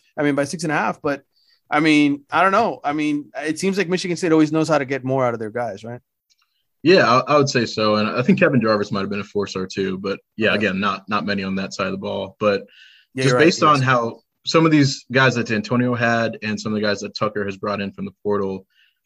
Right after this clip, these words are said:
Speaker 2: I think have probably outplayed their, their rankings. You know, Thorne was, you know, he was in, ranked somewhere in the thousands, you know, his year,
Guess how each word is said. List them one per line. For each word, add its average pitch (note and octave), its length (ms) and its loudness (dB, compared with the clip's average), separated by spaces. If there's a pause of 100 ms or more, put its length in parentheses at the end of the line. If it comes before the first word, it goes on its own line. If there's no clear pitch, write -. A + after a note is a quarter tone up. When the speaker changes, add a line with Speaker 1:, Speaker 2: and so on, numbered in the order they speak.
Speaker 2:
I G#2 80 -2
think A2+ 160 0
have G#2 100 -4
probably G#2 340 0
outplayed G#2 560 -2
their, G#2+ 380 2 (160)
their G#2+ 120 -2
rankings. G#2+ 520 -4
You G#2 80 -6
know, G2 60 -6
Thorne A2 360 -2
was, G2 360 -4 (920)
you G#2 100 -4
know, F2+ 160 -8 (320)
he B2+ 100 -2
was A2+ 120 2 (160)
in, A2+ 220 -2
ranked C3+ 200 4
somewhere F3 220 4
in A2+ 60 4
the G2+ 80 0
thousands, G2+ 720 0
you G#2 100 -4
know, G2 140 -2
his G2+ 200 -6
year, G2 400 -4